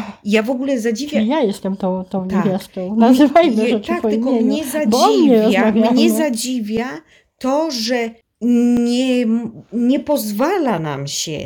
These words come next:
Speaker 1: nam, obywatelom tego kraju, we własnym sumieniu podejmować takich decyzji,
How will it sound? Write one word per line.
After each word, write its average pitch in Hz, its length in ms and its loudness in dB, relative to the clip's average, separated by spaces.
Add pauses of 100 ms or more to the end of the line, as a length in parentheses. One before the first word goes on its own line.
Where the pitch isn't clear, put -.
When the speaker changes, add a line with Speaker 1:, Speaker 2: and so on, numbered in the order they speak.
Speaker 1:
nam, 247 320 0
obywatelom 220 760 -4
tego 190 260 -10
kraju, 190 540 -6
we 202 200 -4
własnym 285 600 -4
sumieniu 233 600 -4
podejmować 220 840 -4 (160)
takich 269 560 -10
decyzji, 180 760 -6